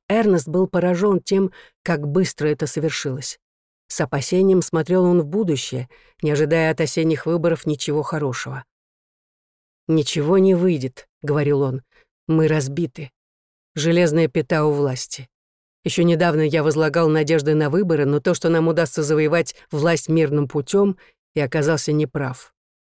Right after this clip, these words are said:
Прав был Уиксон. Скоро мы лишимся и последних жалких свобод. Железная пята втопчет нас в землю. Остается одно. Решительное, кровопролитное восстание рабочего класса.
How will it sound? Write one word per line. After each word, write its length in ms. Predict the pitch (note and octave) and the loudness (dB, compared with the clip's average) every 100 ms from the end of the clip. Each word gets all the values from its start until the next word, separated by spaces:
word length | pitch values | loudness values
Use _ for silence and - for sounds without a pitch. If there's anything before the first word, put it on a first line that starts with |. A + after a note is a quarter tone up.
| _ _ - | _ _ 0
Прав 280 | F3+ F#3+ | 2 0
был 320 | D3 F3 F3 F3+ | 2 2 4 2
Уиксон. 580 | G3 F#3+ - - C3+ D3 _ _ _ _ _ - | 2 0 -4 -8 -8 -14 _ _ _ _ _ -16
Скоро 360 | - A3 G#3+ | -2 2 4
мы 100 | G3+ | 4
лишимся 520 | G3 G3 G#3+ G#3+ - | 2 2 2 2 2
и 80 | G3 | 0
последних 600 | F#3 F3+ G3+ G3+ F3 F3+ | 0 -4 2 2 4 2
жалких 400 | D#3+ F3+ - E3+ | 2 0 -2 -8
свобод. 540 | - F3 D#3+ C#3 - _ _ _ _ | -4 -4 -2 -4 -4 _ _ _ _
Железная 440 | D3+ D#3 D3+ D#3+ | 0 2 2 0
пята 320 | C#3+ D#3 E3 | 0 -2 -2
втопчет 480 | C#3+ - D3+ - C3 | -4 -2 -2 -2 -6
нас 180 | D#3+ D3 | -4 -2
в 40 | |
землю. 480 | C3 D#3 D#3 C3+ C3+ _ _ _ _ _ _ _ | -4 -4 -4 -4 -8 _ _ _ _ _ _ _
Остается 560 | - C3 F3 F3 - F3+ | -12 -2 2 2 2 -2
одно. 380 | E3 F#3 E3 B2+ _ _ _ _ - | 2 2 2 -2 _ _ _ _ -4
Решительное, 840 | F3 F3 - F#3+ F#3+ G#3 G3+ G3+ F#3+ _ _ _ | 0 0 0 0 2 4 4 2 -2 _ _ _
кровопролитное 920 | - F3 F3+ - F3 E3+ F#3+ F#3 E3 | -2 2 2 2 2 2 2 2 2
восстание 480 | E3 - F#3 F3 E3+ | 2 0 2 2 2
рабочего 460 | D#3+ D#3 - D#3 D3 | 2 -2 -2 -4 -2
класса. 500 | D#3+ B2+ B2 - | -2 -2 -4 -12